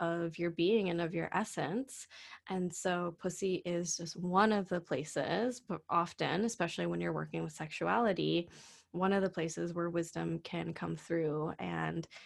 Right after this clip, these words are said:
you can discover a different aspect of you in there. Um, generally, usually associated with your pleasure, with your power, sort of some boldness.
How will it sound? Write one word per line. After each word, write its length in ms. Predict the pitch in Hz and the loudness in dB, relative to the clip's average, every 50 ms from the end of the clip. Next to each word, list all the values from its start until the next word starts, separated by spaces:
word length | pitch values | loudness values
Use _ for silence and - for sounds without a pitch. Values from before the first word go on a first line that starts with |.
| - _ - | -20 _ -6
you 140 | 175 175 160 | -6 -4 -2
can 140 | 185 180 | -2 -2
discover 800 | 170 170 160 - - - 175 165 165 180 170 165 165 165 165 165 - | -2 -2 -4 -4 0 0 0 2 2 2 2 2 2 0 -4 -4 -2
a 100 | 190 180 | -2 -2
different 320 | 170 165 - 175 175 165 - | -2 -2 -2 -2 -4 -4 -4
aspect 680 | 170 160 160 - - - 180 - 160 156 - - - - - | -6 -6 -4 -6 -6 -6 -6 -6 -6 -8 -12 -14 -10 -6 -4
of 280 | 185 180 175 165 - | -4 -4 -4 -4 -4
you 500 | - 165 151 143 - - - - 202 190 - - - - - _ _ - | -4 -4 -4 -4 -6 -6 -6 -4 -6 -6 -8 -12 -20 -20 -20 _ _ -2
in 220 | 185 180 180 175 | 0 0 0 0
there. 500 | 170 151 - - - - - 180 180 185 - _ - | 0 -2 -4 -4 -4 -4 -4 -4 -4 -6 -10 _ -6
Um, 560 | 190 185 175 175 170 160 - - 160 175 180 - _ _ _ _ _ _ _ _ _ _ _ - 202 202 | -4 -2 -2 0 -2 -4 -4 -4 -4 -4 -4 -6 _ _ _ _ _ _ _ _ _ _ _ -4 -2 2
generally, 520 | 190 220 208 208 208 208 202 202 202 196 196 | 6 6 8 8 8 8 8 8 8 8 6
usually 680 | 202 202 202 185 185 185 202 196 190 185 190 190 196 | 6 6 6 6 6 6 4 4 4 6 6 6 6
associated 840 | 220 233 226 196 170 180 - - 185 185 180 175 180 175 175 180 - | 6 6 4 4 2 2 2 2 2 2 2 4 2 2 2 0 -2
with 200 | 139 165 165 - | -4 -4 -2 -2
your 100 | 175 165 | -4 -2
pleasure, 760 | - - 285 330 311 302 330 320 320 320 311 311 320 311 294 | 2 4 6 6 6 6 4 4 4 6 6 4 4 4 4
with 140 | 247 208 190 | 2 2 2
your 140 | 170 175 | 2 0
power, 920 | 175 - - 220 226 226 226 220 226 220 226 220 214 220 214 214 214 220 | 2 4 6 8 10 10 10 10 8 8 8 8 8 8 6 6 6 4
sort 260 | 226 - - 196 180 180 | 4 4 2 2 4 4
of 100 | 175 180 | 2 2
some 240 | - 180 180 196 | 2 0 0 0
boldness. 960 | 180 175 208 208 214 214 208 226 220 214 208 208 208 208 208 202 - - - | 2 2 4 4 6 4 4 4 4 4 6 6 6 4 4 2 0 -4 -10